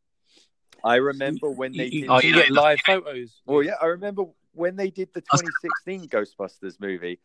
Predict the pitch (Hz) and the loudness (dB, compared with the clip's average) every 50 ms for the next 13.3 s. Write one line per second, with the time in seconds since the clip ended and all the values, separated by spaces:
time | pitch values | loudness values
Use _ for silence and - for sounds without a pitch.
0 | _ _ _ _ - 120 117 _ - 131 120 120 117 120 - - 139 147 147 151 | _ _ _ _ -12 -12 -12 _ -4 -2 -2 -2 -4 -6 -4 0 0 0 0 -2
1 | 143 135 135 123 139 143 139 - 135 123 - 131 139 143 113 - - 113 104 98 | -8 -8 -8 -8 -8 -10 -10 -10 -14 -12 -8 -6 -6 -6 -6 -6 -8 -10 -10 -6
2 | 95 95 92 92 90 - 110 104 107 104 _ _ _ _ _ _ _ 107 113 113 | -8 -6 -6 -6 -8 -8 -10 -10 -10 -12 _ _ _ _ _ _ _ -14 -12 -8
3 | - 127 131 143 139 - 156 143 - - 123 - - 135 131 123 - 127 120 113 | -4 -2 -2 -2 -2 -6 -12 -12 -12 -12 -18 -12 -6 -4 -4 -4 -4 -8 -14 -12
4 | - 127 123 120 - - 113 _ _ - 117 107 107 113 127 107 98 92 - - | -12 -12 -14 -14 -12 -14 -18 _ _ -12 -12 -10 -8 -8 -8 -8 -8 -12 -8 0
5 | 110 104 104 104 _ - 123 127 123 - _ - 85 - _ _ _ _ _ _ | 2 2 2 2 _ -2 -2 -2 -2 -4 _ -20 -20 -20 _ _ _ _ _ _
6 | _ _ _ _ _ _ _ _ _ _ - 110 110 104 101 104 104 104 107 104 | _ _ _ _ _ _ _ _ _ _ -16 -12 -8 -4 -4 -4 -4 -6 -10 _
7 | _ _ _ _ _ _ - - - - 220 - - 185 196 190 - 185 202 190 | _ _ _ _ _ _ -20 -8 0 2 2 2 2 0 -2 0 4 4 6 6
8 | 208 208 180 185 180 175 175 160 - 185 190 175 147 143 143 139 127 _ _ _ | 6 6 6 6 6 6 6 6 4 2 2 2 0 0 -2 -4 -8 _ _ _
9 | _ _ _ - 294 311 254 - - 370 403 359 - - _ _ _ _ _ _ | _ _ _ -8 -8 -8 -8 -8 -6 -4 -4 -4 -4 -8 _ _ _ _ _ _
10 | _ _ _ _ - 302 311 - 220 202 311 339 320 - - 214 156 156 147 _ | _ _ _ _ -12 -12 -12 -10 -6 -4 -4 -4 -4 -4 -8 -10 -10 -10 -16 _
11 | - 165 139 113 104 107 110 117 123 123 113 107 - 117 107 _ _ _ - 113 | -2 0 2 2 2 0 -2 -4 -6 -8 -10 -10 -8 -8 -8 _ _ _ -14 -14
12 | 113 _ _ 90 82 90 107 - _ _ _ _ - - 110 98 95 104 - - | -14 _ _ -14 -10 -10 -10 -10 _ _ _ _ -16 -16 -14 -12 -12 -14 -10 -8
13 | 101 87 90 104 110 | -6 -6 -4 -4 -6